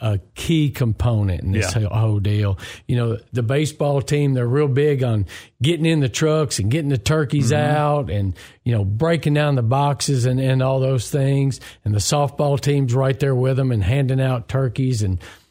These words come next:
Speaker 1: you know, it's kinda cool to see these student athletes see what it's like to live in a military community and give back.
Speaker 2: Yeah,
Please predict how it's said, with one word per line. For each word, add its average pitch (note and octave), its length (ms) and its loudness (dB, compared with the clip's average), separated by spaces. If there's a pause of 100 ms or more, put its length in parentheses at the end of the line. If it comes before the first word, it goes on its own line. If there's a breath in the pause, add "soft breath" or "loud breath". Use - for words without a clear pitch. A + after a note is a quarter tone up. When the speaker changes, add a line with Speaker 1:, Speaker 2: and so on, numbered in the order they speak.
(280 loud breath)
Speaker 1:
you E3+ 100 0
know, G3+ 140 4
it's G#3+ 100 -2
kinda D#4+ 280 -2
cool F#3 340 2
to C#3+ 80 2
see D#3+ 260 0
these C#3 200 0
student D3 380 0
athletes B2+ 800 -2 (680)
see F3+ 280 0
what E3 180 2
it's B2+ 200 0
like D3+ 280 2
to C#3 80 0
live C3+ 260 2
in C3+ 100 2
a A#2 60 2
military C3 560 0
community A#2+ 680 0
and G#2+ 180 0
give G2+ 240 0
back. F2 320 -4
Speaker 2:
Yeah, A2+ 260 -2